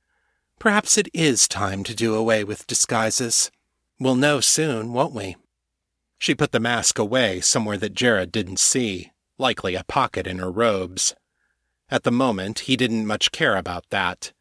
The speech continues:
being more concerned with regaining control of his body's motor functions.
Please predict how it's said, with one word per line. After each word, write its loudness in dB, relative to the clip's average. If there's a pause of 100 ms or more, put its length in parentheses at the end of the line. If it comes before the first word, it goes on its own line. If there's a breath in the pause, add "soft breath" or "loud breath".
(220)
being 0
more 4
concerned 0
with -2
regaining -2
control -2
of -6
his 2
body's 0
motor 4
functions. 0